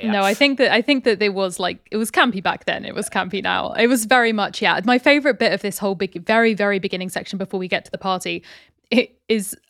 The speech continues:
Speaker 2: the disclaimer, because it goes from this section, it's like a good cold open of, you know, this guy's a vampire hunter, he's, he's, uh, avenging his sister, there's this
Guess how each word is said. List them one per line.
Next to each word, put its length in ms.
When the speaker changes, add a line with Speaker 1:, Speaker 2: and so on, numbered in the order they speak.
Speaker 2:
the 60
disclaimer, 800
because 240
it 140
goes 240
from 200
this 160
section, 380
it's 140
like 120
a 60
good 240
cold 260
open 300
of, 140
you 80
know, 100
this 160
guy's 240
a 40
vampire 340
hunter, 400
he's, 260
he's, 180
uh, 140
avenging 360
his 120
sister, 480
there's 160
this 180